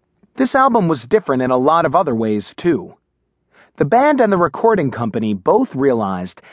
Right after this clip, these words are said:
that they had to put a lot of effort into marketing the album for it to be a success. Along with the actual record, the album came with a lot of extras. It had an eight-page booklet filled with concert photos.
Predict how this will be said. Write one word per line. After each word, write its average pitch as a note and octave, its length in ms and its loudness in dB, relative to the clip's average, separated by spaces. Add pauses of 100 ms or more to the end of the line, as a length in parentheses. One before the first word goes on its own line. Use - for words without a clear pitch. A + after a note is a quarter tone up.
(140)
that D#3+ 120 -4
they G#3+ 100 4
had C4 260 0
to G#3+ 60 -4
put A3 140 0
a F3 60 4
lot D#3+ 300 2
of D#3 180 -2
effort C#3 280 -2
into A#2+ 200 -2
marketing B2 560 0
the A2+ 140 -2
album D#3 460 -2 (280)
for C#3 180 2
it C#3+ 120 2
to C3+ 80 -6
be C3+ 120 -2
a A#2+ 60 -2
success. - 680 -4 (840)
Along F3+ 340 2
with E3 140 -2
the C#3 140 -2
actual C#3 460 0
record, B2 440 -2 (340)
the F#3+ 100 0
album C#4+ 320 2
came A#3+ 300 0
with G3 140 0
a D3+ 40 0
lot G3 220 4
of E3 100 0
extras. - 680 -4 (560)
It - 80 -2
had D3+ 160 2
an C#3+ 180 -4
eight-page F#3 580 -2
booklet F#3+ 380 0
filled F3 320 0
with D#3+ 180 -2
concert B2+ 420 -4
photos. D#2 600 -10